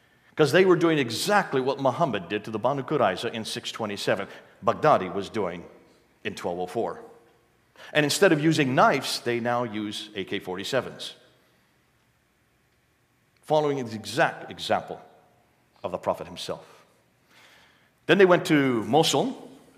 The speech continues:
Now remember, Mosul was a Christian town. Mosul has had Christians in it for two thousand years. They went into Mosul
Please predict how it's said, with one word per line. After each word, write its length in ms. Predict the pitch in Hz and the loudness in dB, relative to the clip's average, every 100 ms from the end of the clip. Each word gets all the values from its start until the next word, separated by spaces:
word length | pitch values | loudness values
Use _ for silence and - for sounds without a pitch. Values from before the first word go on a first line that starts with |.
| _ _ _ _ _ _ _ - - | _ _ _ _ _ _ _ -20 -4
Now 120 | 151 | 0
remember, 300 | 160 202 160 | 4 4 6
Mosul 400 | 165 262 - 156 | 4 2 2 0
was 200 | 151 160 | 2 -2
a 40 | |
Christian 440 | 165 143 139 151 147 | -4 -6 -6 -6 -2
town. 320 | 196 123 90 - - - - - _ _ _ _ _ | -2 -2 -6 -14 -20 -20 -20 -20 _ _ _ _ _
Mosul 340 | 156 170 165 | 2 4 4
has 280 | 151 147 120 - | 4 2 -2 -4
had 300 | 180 180 - | 0 0 -2
Christians 400 | - 254 117 101 | -6 -4 -6 -4
in 80 | 127 | -6
it 100 | - | -6
for 140 | 143 | -6
two 120 | 151 | -6
thousand 420 | 147 143 139 151 165 | -2 0 0 -2 -2
years. 340 | 110 82 - - _ _ _ _ _ _ _ _ _ | -2 -4 -12 -16 _ _ _ _ _ _ _ _ _
They 120 | 147 156 | 2 4
went 180 | 202 | 4
into 180 | 202 175 | 4 2
Mosul 360 | 156 156 190 | 2 2 0